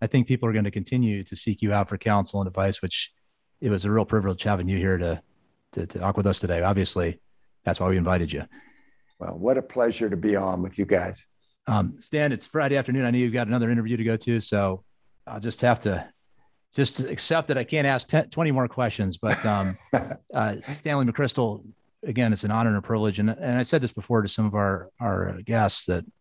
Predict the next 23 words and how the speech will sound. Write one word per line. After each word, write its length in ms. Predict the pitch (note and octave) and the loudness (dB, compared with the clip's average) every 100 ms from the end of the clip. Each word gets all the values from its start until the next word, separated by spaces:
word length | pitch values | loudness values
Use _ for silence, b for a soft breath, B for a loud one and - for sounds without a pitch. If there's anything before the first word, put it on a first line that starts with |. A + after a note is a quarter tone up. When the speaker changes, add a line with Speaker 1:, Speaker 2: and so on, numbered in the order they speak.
| - | -6
Speaker 1:
have 120 | A#2 | -2
served, 400 | - A2 F2+ - B B B B _ _ - - | 2 2 0 -6 B B B B _ _ -16 -8
I 60 | |
really 280 | - C3+ C3 | -4 0 0
appreciate 400 | - G#2 - G2 | 0 -2 -2 -4
your 80 | F2+ | -2
service. 460 | - G2+ F#2 F2+ | 2 2 2 0
And 220 | G2+ G2+ - _ _ _ - | 2 0 -2 _ _ _ -8
I 80 | B2 | -4
think 220 | E3 C#3+ | -2 0
one 180 | C#3 C3+ | 0 0
thing 200 | D3 B2 | 0 0
that 140 | A2+ | 0
we 380 | A2 A#2 A#2 A2+ | -2 0 0 0
overlook, 640 | A2 G#2 G#2 A#2+ G#2+ G2 - _ _ _ _ _ - | 0 0 2 4 4 0 -10 _ _ _ _ _ -10
it's 180 | C#3 | -2
not 200 | C3 C#3 | 2 2
just 200 | C3 A2+ | 2 -2
your 140 | A2+ A#2 | 0 0
service, 360 | - A2 G2 | 0 0 0
but 120 | - F#2 | -2 -4
it's 80 | |
your 140 | F#2 | -4